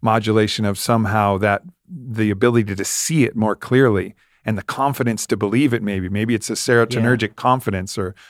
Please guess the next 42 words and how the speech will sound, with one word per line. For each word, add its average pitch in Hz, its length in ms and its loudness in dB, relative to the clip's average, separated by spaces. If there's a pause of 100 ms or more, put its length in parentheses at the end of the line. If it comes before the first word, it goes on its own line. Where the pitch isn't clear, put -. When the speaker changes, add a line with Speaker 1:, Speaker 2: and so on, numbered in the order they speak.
Speaker 1:
a - 60 -6
dopaminergic 156 760 6
concept. 113 420 -2 (160)
Who 208 120 0
knows? 185 560 2 (340)
But 131 100 0
whatever 175 340 6
it 165 80 6
is, 147 260 6
you 113 80 -2
just 110 240 -6
get 139 200 -4
this - 280 -6 (140)
solid 120 600 0
belief, 110 520 -4 (360)
and 113 100 -2
it 113 40 -4
just 120 200 -6
starts - 280 -6
changing 107 480 -6
people's 98 360 -8
lives. 120 400 -6
Speaker 2:
Yeah. 113 200 -12 (340)
Speaker 1:
Or, 107 180 -2
or, 110 220 0
or 117 100 0
working 120 480 -2
through 117 240 -2
different 113 460 -4 (260)
patterns 139 440 0
they 104 80 -2
have. 95 200 -4
Like, 95 160 -12
I 107 60 -12
get 104 180 -10
really 113 380 -4
angry 110 380 -4
when 95 120 -6
my 92 220 -6 (160)
partner 104 360 -4
does 98 300 -4
this, 107 440 -6